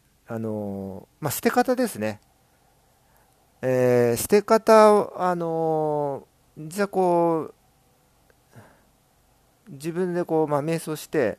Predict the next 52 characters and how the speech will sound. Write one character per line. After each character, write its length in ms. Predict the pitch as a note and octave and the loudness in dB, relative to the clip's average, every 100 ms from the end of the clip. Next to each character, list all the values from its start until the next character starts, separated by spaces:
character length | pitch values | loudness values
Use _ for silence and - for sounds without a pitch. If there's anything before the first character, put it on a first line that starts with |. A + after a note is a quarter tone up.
| _ - - - - _ _ - | _ -20 -20 -20 -20 _ _ -6
え 1200 | C3+ C3+ C3 B2+ B2 B2 B2 B2 A#2+ A#2 A2 - | -2 0 0 0 -2 -2 -4 -4 -6 -8 -10 -16
ー、 160 | _ - - _ _ _ _ _ _ _ _ - | _ -20 -20 _ _ _ _ _ _ _ _ -10
ま 120 | E3+ | -6
あ、 80 | F3+ | -2
例 100 | G#3 | 2
え 40 | A3+ | 4
ば、 360 | C3+ A2 G2+ - _ _ _ _ _ _ | 4 4 0 -10 _ _ _ _ _ _
不 240 | - F3+ | -4 4
安 260 | G3 G3 E3 | 6 4 -2
っ 240 | _ _ - | _ _ -4
て 80 | D#3+ | -2
い 20 | |
う 60 | |
の 60 | A#2 | -2
あ 40 | |
り 80 | A2 | -4
ま 120 | G#2+ | -8
す 60 | G#2 | -10
よ 80 | A2 | -10
ね。 200 | D3+ D3 _ _ | -10 -10 _ _
不 200 | - D3+ | -4 -2
安 100 | D3+ | -2
と 100 | D3+ | -4
か 120 | B2+ | -8
恐 180 | - B2 | -6 -6
怖 80 | - | -6
と 140 | A#2 | -8
か 240 | G#2 G2+ G2+ | -4 -4 -4
怒 240 | A2+ B2+ | -6 -4
り 120 | B2 | -4
と 140 | A#2 G2+ | -6 -6
か、 200 | G2+ G2 | -6 -6
ま 100 | G2+ | -8
あ、 40 | |
そ 160 | - C#3 | -8 -6
う 60 | |
い 60 | C3+ | -6
う 60 | C3 | -4
想 220 | C#3+ A#2+ | -4 -4
念 260 | G#2 F2+ | -6 -8
の 80 | F#2 | -12
中 260 | F#2+ G2+ A2 | -12 -10 -6
で 120 | A2+ | -4
も、 160 | A2 G#2 | -4 -6
ま 100 | F#2+ | -8
あ、 40 | |
不 220 | - D#3+ | -6 -2
安 120 | F#3 | -2
っ 20 | F3 | -2
て 100 | B2 | -8
一 220 | G2 A2+ | -8 -6
番、 280 | A2+ G#2+ | -4 -4